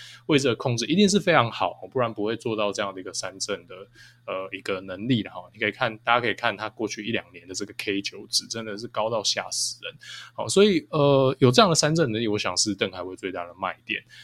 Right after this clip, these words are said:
那当然你看他现在账面上的成绩可能不是非常的好，不过，呃，我们要强调啊，其实小联盟的成绩有时候并不代表一切，哦。有时候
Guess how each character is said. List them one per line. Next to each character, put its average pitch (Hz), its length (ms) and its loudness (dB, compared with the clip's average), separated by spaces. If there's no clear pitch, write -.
那 135 180 4
当 175 180 6
然 143 140 4
你 107 60 -4
看 143 220 -2
他 127 160 -2
现 123 320 -2
在 117 160 4
账 110 240 2
面 110 120 -2
上 110 120 4
的 98 80 2
成 - 180 -2
绩 101 120 0
可 - 140 -6
能 90 120 -12
不 101 160 -8
是 101 200 -2
非 104 260 -2
常 - 180 -10
的 - 80 -20
好， - 280 -20
不 131 80 -4
过， 170 180 0
呃， 120 140 2
我 117 60 2
们 131 100 2
要 208 140 4
强 110 260 0
调 127 160 6
啊， 104 80 6
其 123 140 0
实 - 40 2
小 110 200 4
联 101 120 0
盟 107 220 -4
的 110 80 -2
成 104 220 -4
绩 117 100 -4
有 101 100 -2
时 - 80 -8
候 98 60 -6
并 101 180 -8
不 92 60 -14
代 101 160 -4
表 92 180 -10
一 104 100 -18
切， - 360 0
哦。 98 180 -20
有 98 140 -6
时 - 160 2
候 143 240 4